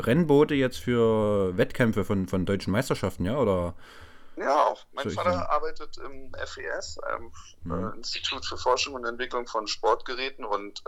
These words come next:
Speaker 2: ähm, macht für die Nationalmannschaft, konstruiert er die Boote. Und also nicht nur für deutsche Meisterschaften, die fahren, das sind dann die Boote, die eben auch auf der W M oder bei den Olympischen Spielen fahren. Genau, und, ähm,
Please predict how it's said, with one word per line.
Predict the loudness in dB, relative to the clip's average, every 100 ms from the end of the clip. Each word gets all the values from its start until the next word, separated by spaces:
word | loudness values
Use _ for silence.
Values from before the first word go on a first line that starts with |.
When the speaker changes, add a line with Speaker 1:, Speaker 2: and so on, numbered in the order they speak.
| 0
Speaker 2:
ähm, | 0 -4 -8
macht | -2 -2 -2 -16 -20 -16
für | -12 -8
die | -6 -6 -8 -2
Nationalmannschaft, | -2 0 0 2 0 -2 -6 -10 -10
konstruiert | -6 -4 -4 -4 2
er | 2 2 -2 -16 -14 -12
die |
Boote. | -10 -6 -4 -4 -6 -14 -14 -14 -14
Und | -2 0 0 -4 -10
also | -8 -6
nicht | -4
nur | -6
für | -6
deutsche | 2 2 2 -4
Meisterschaften, | -6 -6 -6 -6 -6 -8
die | -8
fahren, | -2 0 -2 -4 -10 -10
das | -8
sind | -4
dann | -6 -6
die | -8
Boote, | -6 -6 -6
die | -4 -4
eben | -2
auch | -4 -4
auf | -4 -6
der | -4 -2 -2 -4 -16 -8
W | 0
M | 0 0
oder | 0 0 2
bei | -2
den | -4
Olympischen | -8 -8 -6 -6 -4
Spielen | -2 0 0
fahren. | 0 0 0 -2 -20 _ -20 -20 -20 -16 -16
Genau, | -4 0 0
und, | 0 -10 -2
ähm, | 0 0 -2 -12